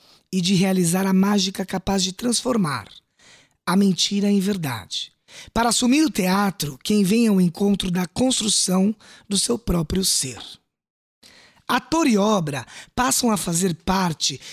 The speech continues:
de uma mesma totalidade, aquela que contribui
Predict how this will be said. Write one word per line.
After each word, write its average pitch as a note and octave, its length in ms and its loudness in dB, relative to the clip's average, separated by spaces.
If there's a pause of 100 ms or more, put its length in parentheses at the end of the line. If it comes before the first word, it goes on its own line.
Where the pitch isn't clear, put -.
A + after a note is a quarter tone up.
de - 100 -2
uma A#3 160 4
mesma B3 440 2
totalidade, D3 1160 -6 (440)
aquela A3+ 320 0
que G3+ 100 -6
contribui G3 680 2